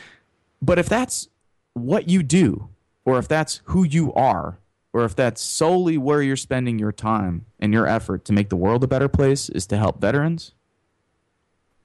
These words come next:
I don't have much respect for you. Do I understand it? Of course I understand it. It's the easy route. You wanna have your cake and eat it too. People want to be paid to do work that makes them feel good.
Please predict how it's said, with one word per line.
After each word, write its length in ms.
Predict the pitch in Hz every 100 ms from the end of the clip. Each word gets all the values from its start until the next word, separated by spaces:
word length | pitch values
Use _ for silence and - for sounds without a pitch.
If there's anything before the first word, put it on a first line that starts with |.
| _ _ _ _ _ _ _ _ _ _ _ _ _ _ _ _ _ _ _ _ _ _ - -
I 60 |
don't 120 | 160
have 100 | 156
much 200 | 151 139
respect 320 | 127 - 165 -
for 180 | -
you. 100 | 90 - _ _ _ _ _ _ _ _ _ _ _ _
Do 120 | 143
I 100 | 120
understand 640 | 120 104 92 - 92 87 170
it? 160 | 269 - _ -
Of 100 | -
course 240 | 339 -
I 80 | 104
understand 460 | 90 85 95 76
it. 80 | - -
It's 200 | - 127
the 80 | 185
easy 260 | 214 208 120
route. 340 | 90 85 - - - -
You 140 | - 127
wanna 160 | 139
have 180 | 131 101
your 100 | 117
cake 280 | - 82 98
and 80 | 95
eat 140 | 92
it 100 | 117
too. 300 | - 269 - - _ _ _ _ _ -
People 320 | 127 165 170
want 380 | 107 98 98 -
to 60 |
be 120 | 131 156
paid 460 | - 95 98 104
to 100 | 127
do 240 | 117 87 95
work 300 | 71 85 -
that 100 | 101
makes 240 | 92 95
them 140 | 110 110
feel 260 | 101 98
good. 360 | - 247 -